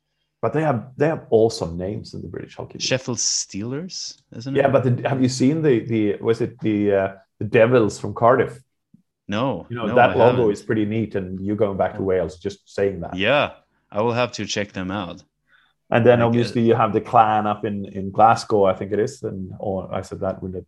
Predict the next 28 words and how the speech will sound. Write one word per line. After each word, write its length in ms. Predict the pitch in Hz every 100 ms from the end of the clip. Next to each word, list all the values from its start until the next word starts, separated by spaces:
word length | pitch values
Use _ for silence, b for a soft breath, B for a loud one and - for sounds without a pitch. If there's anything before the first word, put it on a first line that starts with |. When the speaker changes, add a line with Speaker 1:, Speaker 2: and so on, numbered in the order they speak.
| _ _ -
Speaker 1:
wee 140 | 98
bit 180 | 95 90
of 160 | 85
Scottish 420 | - - 92 90 98
accent 420 | 90 - 95 104
because 260 | - 156 -
I 60 |
love 200 | - -
Glasgow. 400 | - - - - - _ b b b b b b _ _ -
Um, 460 | 131 139 139 131 - -
Jacob 360 | 120 196 185 175
Dobish, 440 | 147 151 160 - _ _ -
another 480 | 127 127 131 120
prospect, 680 | 131 143 127 90 87 131 -
Speaker 2:
Yeah. 80 | 156
Speaker 1:
uh, 320 | 131 120 117
coming 300 | 113 131 123
in 100 | 120
there. 260 | 120 123 123
And 260 | 113 107 147
no, 360 | 165 120 95 - _
sorry, 360 | - 117 101 - _ _
Blake 340 | 135 147 147 -
Biondi, 440 | 131 127 123 120
Biondi 600 | 131 120 117 113 110 107
is 320 | - 117 - -
number 260 | 113 110
thirty-five. 680 | 107 110 101 104 110 113 117